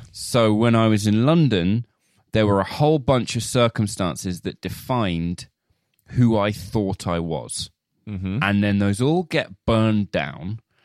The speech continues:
Speaker 1: and you're there on that first day going, "The only thing that defines me is how I now choose to behave, because I don't have a job
Speaker 2: Yep.
Speaker 1: to describe myself. I don't have relationships to describe myself.
Speaker 2: Yep.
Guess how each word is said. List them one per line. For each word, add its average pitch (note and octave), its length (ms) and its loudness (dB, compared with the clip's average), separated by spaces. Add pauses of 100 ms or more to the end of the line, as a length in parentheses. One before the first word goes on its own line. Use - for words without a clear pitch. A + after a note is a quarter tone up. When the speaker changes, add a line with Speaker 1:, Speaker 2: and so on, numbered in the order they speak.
(320)
Speaker 1:
and G2+ 220 0
you're G#2 120 2
there A#2+ 360 0
on B2+ 100 0
that A2+ 180 -2
first A#2 420 -2
day E2+ 260 -2
going, F#2 300 0
"The G2+ 160 -4 (100)
only E3 420 4
thing B2+ 360 2
that - 140 -4
defines F#2+ 600 -2
me D#2 340 -4 (600)
is - 140 -8
how A2+ 340 -2
I A2+ 180 2
now G2+ 480 0
choose G2 400 -2
to - 100 -8
behave, D2+ 580 -8 (260)
because - 280 -4
I F#2 80 0
don't A#2+ 280 0
have C#3 180 -6
a C#3+ 60 -2
job A2 460 -2 (160)
Speaker 2:
Yep. A#2 140 -8
Speaker 1:
to - 80 -6
describe F#2 460 -4
myself. F#2+ 600 -8 (480)
I F#2 100 0
don't A2 360 2
have G2+ 600 -4 (200)
relationships G#2+ 800 -6
to A#2+ 80 -12
describe A#2 440 -6
myself. A#2 520 -4
Speaker 2:
Yep. G#2+ 160 -6